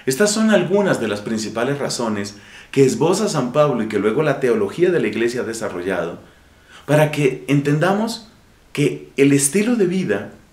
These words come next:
célibe, el estilo de vida virginal,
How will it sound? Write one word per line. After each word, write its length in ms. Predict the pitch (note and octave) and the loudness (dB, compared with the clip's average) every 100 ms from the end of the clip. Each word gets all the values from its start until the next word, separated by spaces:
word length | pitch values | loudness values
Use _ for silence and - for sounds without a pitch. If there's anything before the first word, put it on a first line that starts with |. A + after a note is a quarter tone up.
| _ _ - | _ _ -12
célibe, 760 | - F3 G3+ D3+ F#2 E2+ - - | -6 2 2 2 -2 -4 -6 -10
el 160 | A2 A2+ | -6 -4
estilo 360 | A#2 D#3 E3 F3+ | -4 -2 0 2
de 100 | C3 | 2
vida 480 | D#3+ C#3+ A2 - - _ _ _ | 2 -2 -2 -8 -20 _ _ _
virginal, 760 | C3+ F3+ - B2 A#2+ G#2+ F#2 | 2 2 2 -2 -2 -4 -8